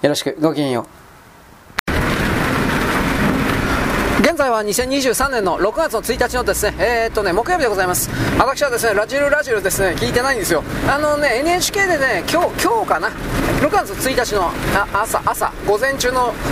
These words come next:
えー、四時から五時のですね、えー、ラジオ深夜便のですね、えー、この人に聞くだったか、この声がなんとかだった、もう、もう、もう、もう、まあ、とりあえずインタビューやったんですよ。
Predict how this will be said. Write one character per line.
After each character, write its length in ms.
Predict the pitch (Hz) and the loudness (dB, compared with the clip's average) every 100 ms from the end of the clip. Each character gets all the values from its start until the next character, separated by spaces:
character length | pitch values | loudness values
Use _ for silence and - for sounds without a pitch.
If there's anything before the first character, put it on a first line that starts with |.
| - - | 0 0
え 340 | 175 165 160 160 | 2 2 2 2
ー、 40 | |
四 160 | 254 330 | 2 0
時 160 | 277 | -2
か 160 | 254 285 | 0 0
ら 140 | 233 | 0
五 160 | 240 262 | 0 0
時 100 | 220 | 0
の 100 | 170 | 0
で 100 | 143 | 0
す 100 | - | 0
ね、 100 | - - - | -2 0 0
え 120 | 330 330 | 2 2
ー、 20 | |
ラ 140 | 285 | 2
ジ 100 | 262 | 2
オ 60 | 220 | 0
深 200 | - 226 | 0 0
夜 120 | 220 | 0
便 180 | 220 220 | 0 0
の 100 | 220 | 0
で 100 | 170 | 0
す 100 | 180 | 0
ね、 120 | 175 - - | 0 0 0
え 420 | 175 175 175 170 160 | 2 2 2 2 0
ー、 60 | |
こ 60 | 202 | 0
の 100 | 285 | 0
人 180 | - 480 | 0 0
に 80 | 349 | 0
聞 120 | - | 0
く 60 | |
だ 80 | 214 | 0
っ 20 | |
た 120 | - 170 | 0 -2
か、 100 | 165 | -2
こ 140 | 214 | 0
の 100 | 240 | 0
声 200 | 269 294 | 2 2
が 80 | 220 | 2
な 120 | 190 | 0
ん 40 | 226 | 0
と 80 | |
か 40 | 202 | 0
だ 60 | |
っ 20 | 165 | 0
た、 80 | |
も 120 | 180 202 | 2 2
う、 100 | 180 | 2
も 100 | 175 | 4
う、 20 | |
も 100 | 185 190 | 4 2
う、 120 | 226 | 2
も 200 | 202 208 | 0 0
う、 20 | 202 | 2
ま 80 | 214 | 0
あ、 40 | |
と 80 | 233 | 0
り 60 | 320 | -2
あ 20 | |
え 20 | 240 | 0
ず 60 | |
イ 20 | |
ン 60 | 359 | 2
タ 100 | 415 | 2
ビ 80 | 240 | 0
ュ 80 | 151 | 0
ー 40 | |
や 100 | 175 | -2
っ 40 | |
た 100 | 370 | 0
ん 20 | 440 | 0
で 60 | |
す 60 | 285 | 2
よ。 140 | 139 | -2